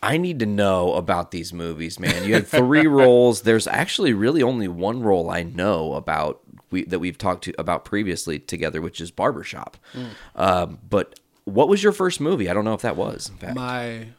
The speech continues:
Speaker 2: very first movie was a film called Love Jones. Uh, it had Halle Berry in it.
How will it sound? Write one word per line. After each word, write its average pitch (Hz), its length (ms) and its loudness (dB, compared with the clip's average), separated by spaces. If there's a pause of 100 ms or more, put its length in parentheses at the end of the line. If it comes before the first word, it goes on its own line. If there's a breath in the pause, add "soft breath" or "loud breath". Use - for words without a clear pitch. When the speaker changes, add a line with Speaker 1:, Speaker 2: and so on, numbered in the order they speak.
Speaker 2:
very 131 380 -6
first 147 380 -8
movie 127 380 -4
was 107 540 -12
a 113 80 -14
film 143 280 -6
called 123 280 -8
Love 127 240 2
Jones. 98 600 -12 (560 soft breath)
Uh, 98 340 -12 (160)
it 123 100 -10
had 110 260 -8 (120)
Halle 127 320 -6
Berry 110 340 -10
in - 80 -20
it. - 60 -20